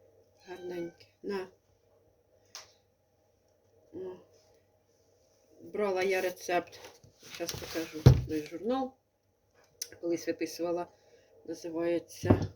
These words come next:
«Люблю готувати». Ось цей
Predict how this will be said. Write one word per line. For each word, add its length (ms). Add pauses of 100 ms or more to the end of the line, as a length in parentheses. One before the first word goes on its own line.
(1400)
«Люблю 340
готувати». 500 (220)
Ось 280 (240)
цей 180